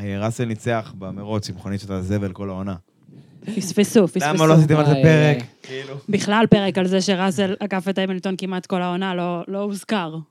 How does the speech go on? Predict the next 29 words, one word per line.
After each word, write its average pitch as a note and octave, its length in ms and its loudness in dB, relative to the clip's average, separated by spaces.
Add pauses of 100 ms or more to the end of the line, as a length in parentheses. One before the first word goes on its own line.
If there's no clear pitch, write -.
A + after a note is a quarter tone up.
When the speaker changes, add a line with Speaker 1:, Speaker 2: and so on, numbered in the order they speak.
(140)
Speaker 3:
כן. A#2+ 280 -10
Speaker 2:
אבל F3 180 -8
בסדר. F3 360 -8 (840)
אמ, F#3 40 -6 (1200)
כן, B3 220 -2
ובמרצדס F#3+ 540 -4
עכשיו A3 280 -2
גם A3+ 140 2
יש, A3+ 200 2
אה, A#3+ 200 4
קצת - 240 -4
שמועות, A3 480 2
אם E3+ 100 -6
אנחנו E3+ 220 -6
הולכים F3 260 -6
לקווי F3 260 -6
הרכילות, F3+ 760 -2 (160)
Speaker 1:
מהמם. B2 140 -8 (240)
Speaker 2:
אה, F3 380 -2
שהחוזה E3+ 880 -4
של F#3+ 140 0
המילטון G3 320 -6
אמור F#3 200 -4
להסתיים F#3 400 -4
בסוף F3 300 -6
עשרים F3+ 240 -6
עשרים E3+ 240 -6
ושלוש, G#3+ 520 -4
וה-, E3+ 420 -6